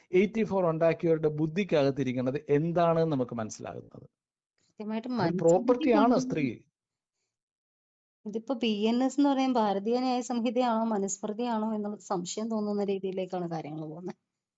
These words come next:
Speaker 1: അല്ല, അത് മനുസ്മൃതി കുറ-, കുറച്ച് കഴിയുമ്പോ ബി എൻ എസിന്റെ ആദ്യത്തെ സ്റ്റ-, അടുത്ത് കഴിയുമ്പോ മനുസ്മൃതി മുഴുവൻ നിയമം ആക്കി മാറ്റും. ഇന്ത്യൻ ഭരണഘടന മനുസ്മൃതി ആക്കി മാറ്റും.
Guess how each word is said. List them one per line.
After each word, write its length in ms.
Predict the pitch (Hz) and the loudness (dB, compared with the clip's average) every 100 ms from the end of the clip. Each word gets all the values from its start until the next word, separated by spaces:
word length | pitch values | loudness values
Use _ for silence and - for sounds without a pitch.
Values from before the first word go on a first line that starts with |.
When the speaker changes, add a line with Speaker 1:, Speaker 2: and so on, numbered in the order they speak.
| _ _ - | _ _ -8
Speaker 1:
അല്ല, 140 | 175 | -2
അത് 180 | 202 208 | 2 2
മനുസ്മൃതി 560 | 226 202 196 220 240 247 | 2 0 -2 -2 -2 0
കുറ-, 240 | 208 185 | -2 -2
കുറച്ച് 260 | 170 175 226 | -4 -2 0
കഴിയുമ്പോ 180 | 233 | 2
ബി 120 | 220 196 | 0 2
എൻ 180 | 220 | 2
എസിന്റെ 280 | 220 220 202 | 2 -2 -4
ആദ്യത്തെ 440 | 185 185 190 208 165 | 0 2 4 6 4
സ്റ്റ-, 180 | - | 2
അടുത്ത് 280 | 170 170 185 | -2 0 2
കഴിയുമ്പോ 260 | 202 190 208 - | 2 0 -6 -8
മനുസ്മൃതി 640 | 151 170 185 190 202 214 190 | 0 0 2 4 4 6 4
മുഴുവൻ 260 | 180 196 | 2 0
നിയമം 500 | 180 175 180 180 - _ - | 0 0 0 -4 -8 _ 2
ആക്കി 300 | 175 - 180 151 | 4 4 2 2
മാറ്റും. 420 | 156 160 143 107 | 0 0 -2 -8
ഇന്ത്യൻ 280 | 143 151 170 | -4 -2 0
ഭരണഘടന 600 | 165 156 170 165 165 160 - _ _ - | 0 0 2 0 0 -4 -4 _ _ 0
മനുസ്മൃതി 600 | 214 208 190 190 165 143 _ _ _ _ _ | 0 0 -2 -2 -2 -4 _ _ _ _ _
ആക്കി 200 | 180 160 | -4 -2
മാറ്റും. 360 | 160 131 113 131 | 0 0 -2 -8